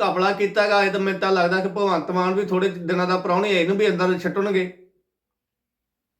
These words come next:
ਆਉਣ ਵਾਲਾ ਟਾਈਮ ਦੇਖ ਲਓ ਤੁਸੀਂ, ਜਿਸ ਤਰ੍ਹਾਂ ਸੀ ਬੀ ਆਈ ਦੀ ਐਂਟਰੀ ਹੋ ਰਹੀ ਆ,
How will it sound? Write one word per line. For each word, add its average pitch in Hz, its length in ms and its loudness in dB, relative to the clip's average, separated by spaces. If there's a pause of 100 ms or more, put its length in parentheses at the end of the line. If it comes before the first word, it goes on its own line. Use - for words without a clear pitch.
(480)
ਆਉਣ 170 240 4
ਵਾਲਾ 208 160 8
ਟਾਈਮ 196 300 2
ਦੇਖ 196 180 2
ਲਓ 202 100 0
ਤੁਸੀਂ, 185 540 -4
ਜਿਸ 175 180 -6
ਤਰ੍ਹਾਂ 214 240 2
ਸੀ 190 160 0
ਬੀ 196 60 2
ਆਈ 208 140 4
ਦੀ 208 80 2
ਐਂਟਰੀ 196 340 0
ਹੋ 185 180 2
ਰਹੀ 214 200 2
ਆ, 180 420 2